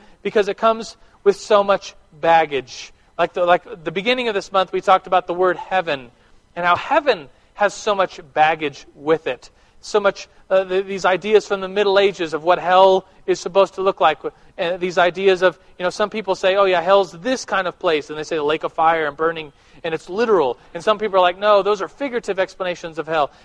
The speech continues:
And then some other people are like, "Well, hell doesn't seem that bad. I would like to go there," like Marilyn Manson or something. And it's like, what in the world? Like, hell has all these different meanings. It comes with all this baggage.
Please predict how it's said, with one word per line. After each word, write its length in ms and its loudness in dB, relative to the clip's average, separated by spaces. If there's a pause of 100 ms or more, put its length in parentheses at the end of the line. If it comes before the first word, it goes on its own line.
And 60 -6
then 80 -4
some 220 0
other 240 2
people 260 -4
are 100 4
like, 220 2 (260)
"Well, 240 6
hell 240 6
doesn't 280 -2
seem 180 -8
that 160 -2
bad. 260 2
I 60 0
would 120 -2
like 160 -2
to 60 -12
go 240 4
there," 260 2
like 220 -2 (240)
Marilyn 340 -2
Manson 360 -6
or 60 -4
something. 400 -10 (320)
And 140 -6
it's 100 -12
like, 180 0
what 180 2
in 60 -8
the 60 0
world? 400 2
Like, 200 -4 (200)
hell 300 4
has 240 2
all 220 4
these 200 -4
different 400 -2 (220)
meanings. 540 -6 (500)
It 100 -12
comes 300 -2
with 180 -4
all 200 8
this 200 -4
baggage. 760 0